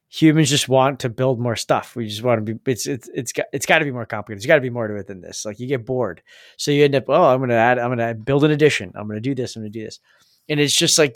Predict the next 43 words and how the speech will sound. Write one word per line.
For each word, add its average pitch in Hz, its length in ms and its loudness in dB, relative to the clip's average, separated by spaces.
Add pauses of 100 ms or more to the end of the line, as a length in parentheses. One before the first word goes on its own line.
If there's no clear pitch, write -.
(200)
it's 143 220 0
impossible 151 760 2
to 113 120 -10
stop 131 440 -2
that 107 200 -4
creep 151 320 -4
from 104 200 -12
happening. - 440 -8 (1000)
And 139 140 2
it 139 140 2
happens 156 400 2
at 139 80 -6
the 127 80 -6
micro 160 400 4
level 131 340 4
with 131 160 4
how 135 180 4
you 127 520 -2
solve 127 340 2
your 123 120 -2
particular 120 440 -4
task. 131 360 0
And 127 60 -2
it 117 60 0
happens 135 260 2
at 120 80 -8
the 139 60 -4
macro 156 400 0
level 113 300 -4
with 110 140 -8
how 143 180 0
many 139 220 -2
thousands 135 540 0
of 135 100 -4
people 151 280 -2
it 123 80 -4
takes 131 240 -4
apparently 131 440 0
to 120 100 -4
create 131 300 0
a 120 40 -2
banking 127 520 -2
app 113 280 0